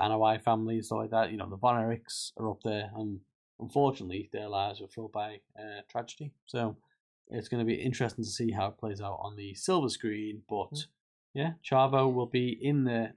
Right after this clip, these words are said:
Speaker 1: movie, as will Zac
Speaker 2: It's
Speaker 1: Efron.
Speaker 2: interesting. Like, Chavo seems to be making a real career out of this, um, wrestling coordinating. Like, 'cause wasn't he involved in Glow as well?
Speaker 1: Yeah, so
Speaker 2: Hmm.
Speaker 1: Glow, he's been Young Rock, and now this. It feels like there's, um, a bit of a niche in the, in Hollywood for wrestling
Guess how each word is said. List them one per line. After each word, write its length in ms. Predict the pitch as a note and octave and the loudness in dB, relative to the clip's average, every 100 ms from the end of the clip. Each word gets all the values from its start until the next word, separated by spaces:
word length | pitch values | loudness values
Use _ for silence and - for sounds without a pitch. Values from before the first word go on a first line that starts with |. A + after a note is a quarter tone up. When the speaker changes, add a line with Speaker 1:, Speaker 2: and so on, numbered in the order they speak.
| - | -4
Speaker 1:
movie, 540 | B2 A#2 A#2+ A#2 A2+ A2+ | 0 2 2 2 0 -2
as 220 | A#2+ G#2+ | -4 -4
will 120 | G2+ | -10
Zac 160 | G2+ F2+ | -8 -4
Speaker 2:
It's 100 | - | -2
Speaker 1:
Efron. 40 | |
Speaker 2:
interesting. 460 | - - G2+ - G3 | -2 -2 -4 -4 -4
Like, 200 | B2+ - | -4 0
Chavo 340 | D3 D#3+ F#3 | 2 2 2
seems 260 | E3 D3 C3+ | 0 -4 -2
to 40 | C3 | -2
be 60 | |
making 260 | A#2 A2 A#2+ | -2 -4 -4
a 40 | |
real 160 | A2+ G#2+ | -2 -2
career 340 | - C3 E3 | -4 -4 -4
out 100 | F3+ | -6
of 40 | C#3+ | -8
this, 260 | C#3+ - | -10 -6
um, 240 | B2 A2+ A2 | -4 -4 -4
wrestling 320 | A#2 A2+ A#2+ | -6 -6 -10
coordinating. 500 | - B2 D3 E3+ - C#3+ _ C3 | -2 -2 -2 -8 -18 -20 _ -10
Like, 120 | B2 | 0
'cause 140 | C3 | 2
wasn't 240 | E3 F3 F3+ | 4 4 4
he 60 | |
involved 360 | E3 D3+ D3 C#3 | 4 6 6 4
in 100 | C3 | 0
Glow 260 | A#2 D#3+ G3+ | 2 0 -2
as 60 | |
well? 220 | D3 - _ _ _ - | -8 -10 _ _ _ -2
Speaker 1:
Yeah, 180 | C#3+ F#3+ - | 0 0 0
so 240 | - C#3 A#2+ | 4 4 6
Speaker 2:
Hmm. 80 | B2+ | 6
Speaker 1:
Glow, 420 | D3+ D3+ D3+ D3 | 6 8 8 6
he's 160 | C3+ C3+ | 2 2
been 240 | C3 B2+ | 2 2
Young 200 | A#2+ A#2+ | -2 -2
Rock, 380 | A#2+ C3 C3+ - | 0 0 0 -2
and 100 | B2 | 0
now 180 | A#2 A#2+ | 2 2
this. 360 | C#3 E3 - - | 0 -4 -10 -10
It 80 | B2+ | -2
feels 260 | D3+ C#3+ | 2 6
like 200 | C#3 C3 | 6 6
there's, 160 | C3 A#2 | 4 4
um, 420 | B2 A#2 A2 G#2+ | 6 6 6 2
a 60 | A2+ | 4
bit 100 | C#3 | 2
of 80 | A#2+ | 2
a 40 | |
niche 460 | G#2+ D#3+ E3 - - | 2 2 2 -2 -2
in 160 | A#2+ A2+ | 0 2
the, 320 | G#2+ G#2 - _ _ - | 2 -2 -8 _ _ -4
in 100 | A2 | 2
Hollywood 540 | A#2+ D3+ A#2+ F#2 A#2+ | 6 6 6 2 -4
for 400 | - A#2+ A#2 G#2+ - | -2 4 4 4 2
wrestling 640 | A#2+ - A#2+ A#2 A2+ | 2 2 0 2 2